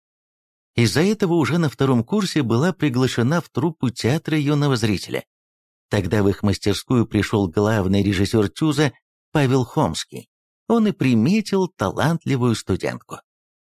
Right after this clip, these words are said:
В одна тысяча девятьсот шестьдесят седьмом году в гитисе объявился один из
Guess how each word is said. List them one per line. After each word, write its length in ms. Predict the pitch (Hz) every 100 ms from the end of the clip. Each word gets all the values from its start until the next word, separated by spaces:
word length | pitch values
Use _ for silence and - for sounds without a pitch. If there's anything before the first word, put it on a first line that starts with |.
| _ _ _ _ _ _ _
В 120 | 120
одна 260 | 120 120 120
тысяча 400 | - 117 - 117
девятьсот 520 | 95 104 98 113 101 -
шестьдесят 640 | - 107 90 101 101 92
седьмом 360 | 95 95 98
году 300 | 87 101 135
в 80 | 110
гитисе 520 | 92 123 120 - 117
объявился 600 | 107 104 104 120 117 - 110
один 260 | 101 117
из 200 | 110 92